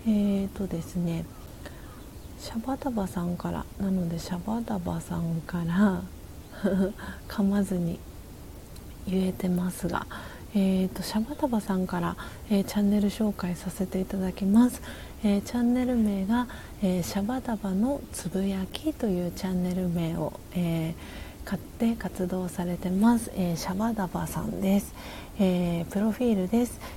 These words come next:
えー、趣味、かっこ映画、野球、矢沢永吉さんなどの、えー、趣味の話、雑談ということで、えー、スタンドエフエム、えー、かっ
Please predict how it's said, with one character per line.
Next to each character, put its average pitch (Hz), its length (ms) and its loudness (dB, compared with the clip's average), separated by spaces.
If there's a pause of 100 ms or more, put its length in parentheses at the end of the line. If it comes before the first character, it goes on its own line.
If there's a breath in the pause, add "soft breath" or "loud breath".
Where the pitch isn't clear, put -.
(120 loud breath)
え 190 140 6
ー、 190 220 0
趣 - 20 2
味、 240 180 4
か - 200 -2
っ 214 40 -2 (140)
こ 202 320 0
映 185 200 6
画、 185 120 4
野 170 200 2
球、 - 360 2 (120)
矢 170 180 2
沢 226 440 0
永 208 240 2
吉 208 380 0
さ 196 180 2
ん 190 220 0
な 214 120 4
ど 185 200 2
の、 262 240 2 (400 loud breath)
え 185 140 4
ー、 - 20 0
趣 - 160 -2
味 185 180 2
の 170 80 0
話、 170 640 2
雑 185 460 -2
談 233 320 4
と 196 100 -2
い 180 180 -2
う 175 60 -2
こ 180 160 -6
と 180 220 -4
で、 262 260 0 (540 loud breath)
え 170 640 2
ー、 160 40 -6 (380 loud breath)
ス - 100 -12
タ 180 120 2
ン 170 100 0
ド 175 80 2
エ 170 80 0
フ 175 100 0
エ 160 80 4
ム、 147 240 0 (380)
え 165 580 -2
ー、 - 0 -
か - 120 -4
っ - 40 -4